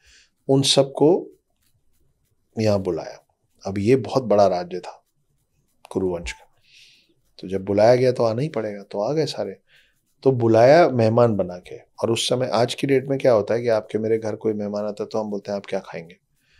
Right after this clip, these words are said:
पहले ऐसा नहीं होता था। पहले ये होता था कि हम जो बना के देंगे, मेहमान उसको खाएगा।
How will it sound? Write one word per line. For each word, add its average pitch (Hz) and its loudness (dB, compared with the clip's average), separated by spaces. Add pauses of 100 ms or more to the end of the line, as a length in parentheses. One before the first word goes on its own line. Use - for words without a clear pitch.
(220)
पहले 101 -4
ऐसा 90 -8
नहीं 82 -14
होता - -14
था। - -20
पहले 95 -6
ये 107 -6
होता 107 -8
था 120 -6
कि 123 -10
हम 107 -6
जो 113 -6
बना 104 -6
के 104 -16
देंगे, 101 -8
मेहमान 101 -10
उसको - -14
खाएगा। - -16